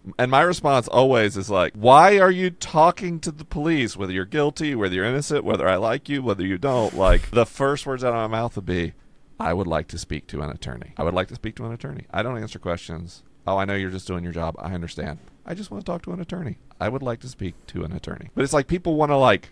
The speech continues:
convince the police officer they're a good person. "This police officer is not your buddy. Their job is to get a conviction for this crime." Like, that's how their performance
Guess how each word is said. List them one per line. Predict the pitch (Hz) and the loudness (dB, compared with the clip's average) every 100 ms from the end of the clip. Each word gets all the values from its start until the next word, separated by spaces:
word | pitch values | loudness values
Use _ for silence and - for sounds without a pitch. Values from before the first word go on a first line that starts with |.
| - | -10
convince | 139 113 117 131 - | -8 -4 -2 -4 -4
the | 127 | -6
police | - 123 127 147 | -2 -2 0 0
officer | 156 190 180 | -2 -4 -6
they're | 151 113 | -4 -4
a | |
good | 110 131 127 - | -4 -6 -6 -8
person. | 120 143 196 240 | -6 -6 -4 -4
"This | 269 | -4
police | - 220 226 247 | -4 -4 -4 -2
officer | 220 175 160 156 151 - - | 0 0 0 -4 -4 -4 -6
is | 151 143 | -4 -6
not | 147 147 190 - | -2 0 0 0
your | 208 | -2
buddy. | 143 107 92 110 185 | 2 2 2 0 -2
Their | - 156 | 0 2
job | 185 143 123 123 139 | 2 4 6 6 4
is | 156 | 0
to | 156 | -4
get | 147 85 92 | -6 -2 0
a | 113 | 0
conviction | - 127 85 85 110 117 | -4 -4 -4 -4 -6 -8
for | - 196 | -4 -2
this | 196 156 - | -2 -2 -4
crime." | - 285 - - - | -4 -2 -2 -6 -10
Like, | - 117 | -6 -2
that's | 107 123 - | 0 -2 -2
how | 151 120 156 | 0 2 2
their | 143 143 147 | 2 2 0
performance | - 147 - 147 214 269 - | 0 -2 2 2 2 0 -4